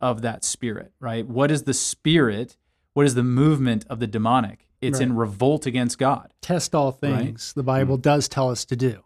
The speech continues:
Speaker 1: Exactly. So anything that's adversarial, which is what the word Satan means,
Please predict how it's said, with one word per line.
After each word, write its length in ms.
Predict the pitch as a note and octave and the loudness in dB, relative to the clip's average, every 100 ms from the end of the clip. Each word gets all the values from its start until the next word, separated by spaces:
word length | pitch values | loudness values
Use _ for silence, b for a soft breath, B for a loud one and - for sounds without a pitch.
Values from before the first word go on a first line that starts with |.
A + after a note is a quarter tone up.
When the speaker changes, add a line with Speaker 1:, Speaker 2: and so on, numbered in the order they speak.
| - | -10
Speaker 1:
Exactly. 580 | B2 A2+ A#2+ B2+ B2 G2 | -8 0 2 2 -2 -8
So 280 | - C3 - b _ | 0 -2 -2 b _
anything 340 | D#3+ A3+ A3+ F#3+ | 4 4 6 4
that's 200 | B2+ - - | 2 0 -2
adversarial, 880 | C#3 D#3 C#3 C#3+ - D3+ F3 C#3+ G2+ | 2 4 4 0 2 4 6 6 4
which 160 | G#2+ - | -2 -6
is 80 | A2+ | -2
what 160 | A#2+ | -2
the 60 | A#2+ | -2
word 260 | A2 G#2+ | -2 -2
Satan 360 | G2+ - A2 G2+ | -2 -4 -4 -2
means, 540 | B2 F#3 - - - | 0 0 -4 -14 -20